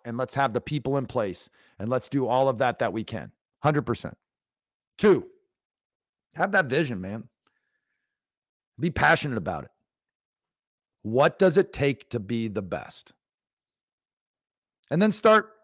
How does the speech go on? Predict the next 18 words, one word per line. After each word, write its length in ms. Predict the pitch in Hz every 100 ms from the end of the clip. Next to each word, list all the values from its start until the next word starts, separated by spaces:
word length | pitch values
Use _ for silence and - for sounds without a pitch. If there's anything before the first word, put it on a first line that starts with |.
| _ -
and 120 | 170
then 160 | 196 190
you 160 | 185 180
just 100 | -
gotta 180 | 180
start 260 | 170 185 147
building 220 | 175 170
your 80 | 170
system. 360 | - 190 - 110
So 320 | - 208 117
then 380 | 147 190 151 151 _ - _ -
point 240 | 190 170
number 240 | 180 170
two 300 | - 233 196
is 180 | 151 151
set 200 | - 170
your 100 | 165
strategy. 580 | - 190 190 123 82